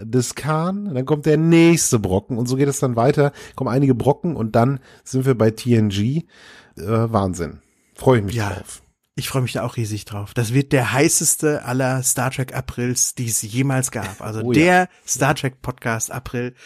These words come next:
Speaker 2: Nicht, weil irgendwie Discovery explodiert oder, äh, zu Ende geht oder tausend Folgen macht. Nee, weil wir hier
Speaker 1: <laughs>
Speaker 2: nämlich uns die,
Speaker 1: Genau.
Speaker 2: die, die Filetstückchen vornehmen dann im April. <laughs>
Speaker 1: Genau. Es wird, äh,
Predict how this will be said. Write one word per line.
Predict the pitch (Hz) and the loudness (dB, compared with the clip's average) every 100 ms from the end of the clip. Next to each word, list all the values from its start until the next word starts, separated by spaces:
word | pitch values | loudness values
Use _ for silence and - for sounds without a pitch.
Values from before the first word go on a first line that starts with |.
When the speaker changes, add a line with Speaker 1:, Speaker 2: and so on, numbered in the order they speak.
| - | -8
Speaker 2:
Nicht, | 147 175 - 139 | 0 0 2 2
weil | 143 143 | 4 4
irgendwie | 147 135 127 131 127 131 | 2 -4 -2 -2 0 -2
Discovery | 131 127 - 160 175 180 | -2 -4 0 0 4 4
explodiert | 180 156 - 165 139 165 190 | 4 0 2 2 4 2 2
oder, | 160 151 147 147 139 139 | 0 0 -2 -4 -6 -8
äh, | 131 | -10
zu | 139 | -6
Ende | 123 165 156 | -4 -4 -4
geht | 143 147 | -4 -4
oder | 101 135 127 127 131 131 | -6 -6 -6 -6 -8 -6
tausend | 135 147 135 | -4 0 -2
Folgen | - 139 143 135 | 2 4 4 2
macht. | 127 127 _ _ - - - _ _ | 0 -4 _ _ -20 -20 -20 _ _
Nee, | 190 220 135 202 190 - | -2 2 2 0 -6 -2
weil | 151 151 151 | 2 2 0
wir | 208 262 | 2 2
hier | 185 208 233 | 2 4 4
Speaker 1:
<laughs> | |
Speaker 2:
nämlich | 196 196 208 196 - - 190 | 4 2 2 0 -4 -10 0
uns | 190 196 - - - - - - | 2 2 -2 -6 -20 -20 -18 -10
die, | 160 | -2
Speaker 1:
Genau. | 170 185 | -2 -2
Speaker 2:
die, | 156 180 143 | -4 -4 -4
die | 175 | -6
Filetstückchen | - 208 214 247 - - - - 147 | -4 -2 2 2 2 0 -2 0 0
vornehmen | - 147 139 139 131 127 | 2 4 4 4 2 2
dann | 120 123 | 0 0
im | 120 | -2
April. | 117 - 139 127 127 - 135 | -2 -4 -2 0 0 -6 -14
<laughs> | - 147 | -6 -4
Speaker 1:
Genau. | 131 117 110 - 123 | 0 0 -2 -4 -18
Es | - - | -16 -8
wird, | 110 - | -8 -6
äh, | 101 101 104 | -10 -8 -8